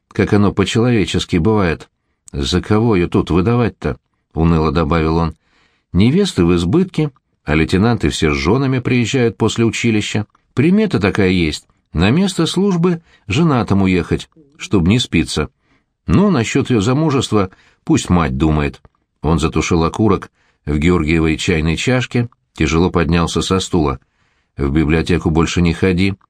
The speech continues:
сказал подполковник уже совсем другим, суровым тоном. «Увижу, на губу отправлю, так и знай. Потерпишь без книжек до дембеля». Бережной вышел, хлопнула дверь. Как ни странно,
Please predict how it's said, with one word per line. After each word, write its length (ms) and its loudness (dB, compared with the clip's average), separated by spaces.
сказал 440 -2
подполковник 880 -2
уже 240 0
совсем 420 0
другим, 480 0
суровым 540 0
тоном. 400 0
«Увижу, 560 0
на 160 2
губу 280 2
отправлю, 480 0
так 220 -2
и 40 2
знай. 380 -2
Потерпишь 760 0
без 260 0
книжек 400 0
до 140 0
дембеля». 560 0
Бережной 560 0
вышел, 480 -2
хлопнула 560 0
дверь. 340 -2
Как 220 -2
ни 80 2
странно, 540 -2